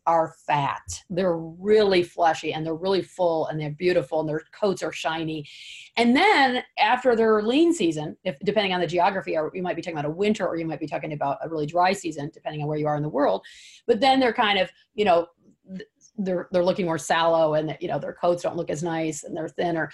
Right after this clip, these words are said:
So what, what you need to do, in our view, this is something my husband's been advocating for a long time, you need to understand what the natural cycle is in your geography, and you need to mimic it in your grazing, in your area. So what we do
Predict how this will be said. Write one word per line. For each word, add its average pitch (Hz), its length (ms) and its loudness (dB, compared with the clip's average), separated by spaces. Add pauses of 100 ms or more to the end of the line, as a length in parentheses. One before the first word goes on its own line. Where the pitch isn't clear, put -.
(280)
So 311 120 0
what, 311 280 4
what 381 160 0
you 440 80 8
need 349 140 6
to 269 80 2
do, 180 420 0
in 185 100 -2
our 196 160 2
view, 160 300 -6
this 190 180 -2
is 208 100 -4
something 170 280 0
my 156 120 -4 (120)
husband's 160 320 -6
been 143 140 -8
advocating 151 420 -8
for 143 100 -8
a 139 80 -4
long 143 160 -6
time, 147 260 -10 (460)
you 226 140 4
need 247 180 4
to 262 140 2
understand 190 580 -2
what 175 160 0
the 180 80 -4
natural 160 340 -6
cycle 156 440 -6
is 151 220 -6
in 175 180 -4
your 165 180 -2
geography, 147 760 -6 (160)
and 185 160 2
you 196 60 0
need 190 140 0
to 180 120 -6
mimic 180 420 -2
it - 160 -2
in 170 140 -4
your 156 140 -2
grazing, 143 500 -4 (160)
in 175 120 0
your 160 200 0
area. 143 340 -4 (300)
So 226 160 4
what 233 240 4
we 262 180 6
do 190 300 2